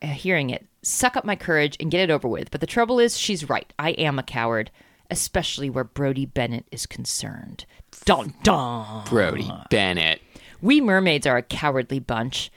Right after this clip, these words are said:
Speaker 1: Keeping our existence a total secret makes cowardice pretty much a
Speaker 2: I
Speaker 1: necessity.
Speaker 2: think this is very unfair to mermaids.
Speaker 1: Oh, it's so feminist of you. If we don't flee
Speaker 2: And mermen.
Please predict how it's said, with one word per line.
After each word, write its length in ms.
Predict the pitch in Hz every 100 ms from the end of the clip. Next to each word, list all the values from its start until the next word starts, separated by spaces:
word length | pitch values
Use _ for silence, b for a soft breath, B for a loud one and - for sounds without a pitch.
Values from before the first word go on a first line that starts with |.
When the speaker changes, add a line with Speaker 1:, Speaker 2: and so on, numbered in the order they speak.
| b -
Speaker 1:
Keeping 320 | 233 208 190
our 60 | 165
existence 440 | 143 156 - 170
a 40 | 143
total 260 | 175 175
secret 340 | 190 180 170 160
makes 200 | 160 -
cowardice 400 | - 156 151 151
pretty 260 | - 214 202
much 200 | 165 -
a 40 |
Speaker 2:
I 80 | 403
Speaker 1:
necessity. 600 | 381 160 - 127 104 123 -
Speaker 2:
think 360 | - 247 151
this 240 | 151 123 120
is 200 | 95 - - - -
very 520 | 113 110 151 143 107
unfair 440 | 90 90 - 101 95
to 80 | 87
mermaids. 720 | 90 95 87 71 76 - - _ _ - -
Speaker 1:
Oh, 300 | 165 147 151
it's 100 | 160
so 120 | -
feminist 480 | 240 262 226 185 -
of 60 | 175
you. 140 | - - - - 156 B B B B B B 214
If 100 | 208 285
we 80 |
don't 260 | 294 403 370
flee 120 | 220
Speaker 2:
And 200 | 285 349
mermen. 680 | 220 165 123 107 98 107 156